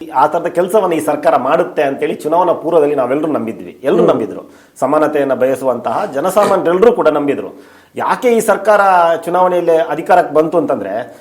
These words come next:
Speaker 1: ಈ ಚುನಾವಣೆಯ ಪ್ರಣಾಳಿಕೆಯಲ್ಲಿ ಪ್ರಮುಖವಾದಂಥ ಅಂಶ ಇದ್ದಂಥದ್ದು ಚರ್ಚೆಯಾಗಿರುವಂಥದ್ದು ಗ್ಯಾರಂಟಿಗಳಲ್ಲ. ಚರ್ಚೆ ಆಗಿರುವಂಥದ್ದು, ಹೆಚ್ಚು ಚರ್ಚೆ ಆಗಿರುವಂಥದ್ದು ಬಜರಂಗ ದಳ ಸೇರಿದಂತೆ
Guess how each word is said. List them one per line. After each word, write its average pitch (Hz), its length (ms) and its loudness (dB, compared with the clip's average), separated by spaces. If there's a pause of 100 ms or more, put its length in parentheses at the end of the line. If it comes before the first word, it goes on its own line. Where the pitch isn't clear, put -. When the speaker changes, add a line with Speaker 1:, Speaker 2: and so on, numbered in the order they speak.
(160)
Speaker 1:
ಈ 214 200 -2
ಚುನಾವಣೆಯ 202 580 2
ಪ್ರಣಾಳಿಕೆಯಲ್ಲಿ 180 760 -2
ಪ್ರಮುಖವಾದಂಥ 165 680 0
ಅಂಶ 170 240 -2
ಇದ್ದಂಥದ್ದು 151 480 -2
ಚರ್ಚೆಯಾಗಿರುವಂಥದ್ದು 147 880 0 (220)
ಗ್ಯಾರಂಟಿಗಳಲ್ಲ. 127 680 -2 (440)
ಚರ್ಚೆ 160 240 2
ಆಗಿರುವಂಥದ್ದು, 160 520 2
ಹೆಚ್ಚು 160 200 -2
ಚರ್ಚೆ 170 280 -2
ಆಗಿರುವಂಥದ್ದು 156 520 -4 (280)
ಬಜರಂಗ 185 400 2
ದಳ 156 280 4
ಸೇರಿದಂತೆ 135 680 -4